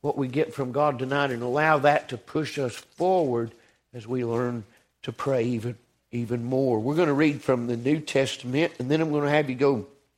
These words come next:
back into First Kings, chapter number eighteen. So two places we'll read tonight. If you'll open your Bibles, Luke chapter number eighteen, verse number one, "And he spake a parable unto them to this end, that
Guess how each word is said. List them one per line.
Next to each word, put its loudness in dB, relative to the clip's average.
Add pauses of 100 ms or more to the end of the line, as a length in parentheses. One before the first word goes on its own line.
(520)
back 6
into 0
First -2
Kings, -4 (460)
chapter -4
number 2
eighteen. 0
So -12
two -4
places 4
we'll -2
read -2
tonight. 0 (840)
If -14
you'll 4
open 2
your -2
Bibles, 8
Luke 6
chapter 8
number 8
eighteen, 8 (640)
verse 0
number 4
one, 8
"And 4
he 2
spake 10
a -4
parable 8
unto 6
them 4
to 2
this 4
end, 4
that 2